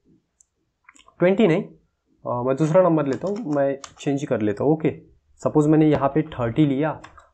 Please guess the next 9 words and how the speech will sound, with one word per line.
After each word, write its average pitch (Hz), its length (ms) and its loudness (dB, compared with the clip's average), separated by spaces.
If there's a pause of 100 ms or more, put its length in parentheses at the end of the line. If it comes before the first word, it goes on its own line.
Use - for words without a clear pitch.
(120)
और 120 200 -2
यहाँ 123 340 2
पे 170 140 0
मैंने 131 280 0
लिया 127 200 -2
सपोज, 165 580 -6
अ, 117 680 -12 (580)
फ़ोर्टी। 123 460 0
ओके, 175 180 0